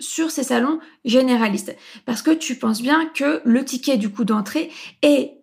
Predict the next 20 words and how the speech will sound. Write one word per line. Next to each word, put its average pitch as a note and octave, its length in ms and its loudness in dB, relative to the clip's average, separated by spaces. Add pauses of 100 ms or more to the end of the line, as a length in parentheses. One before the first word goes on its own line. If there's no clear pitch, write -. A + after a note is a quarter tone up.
(120)
hyper E4 720 2
élevé, A#3 540 2
encore E4 420 -4
plus D#4+ 300 0
que C4+ 80 -4
sur B3 160 -4
les A3 60 0
salons G#3+ 360 -2
spécialisés, G#3+ 920 -2 (440)
puisque D#4 400 0
justement, B3 640 2
elles C4 160 0
savent D#4+ 260 0
très C4 200 -2
bien A#3+ 220 0
que C#4+ 240 -2
sur D4 260 -2
un B3 100 2
salon A#3 460 0
généraliste, A3+ 800 0